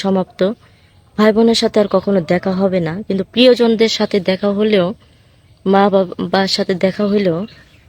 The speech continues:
ভাই বোনের সাথে কখনো দেখা হবে না। তো এটা নাকি আমাদের,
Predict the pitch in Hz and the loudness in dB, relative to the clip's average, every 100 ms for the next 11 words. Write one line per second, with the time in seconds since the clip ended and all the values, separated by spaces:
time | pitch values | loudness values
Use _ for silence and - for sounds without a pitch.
0 | _ 180 208 233 226 226 214 220 214 202 | _ -4 2 2 4 2 0 -2 0 0
1 | 202 208 240 - 180 180 180 170 180 170 | 0 -2 -4 -4 -2 -2 -2 -4 -4 -4
2 | 185 - _ _ _ _ _ _ _ - | -8 -16 _ _ _ _ _ _ _ 0
3 | 214 185 185 - - - - _ _ - | 2 2 0 -8 -20 -20 -20 _ _ -4
4 | 202 240 226 233 226 233 220 214 202 214 | 0 4 4 2 2 2 2 2 4 2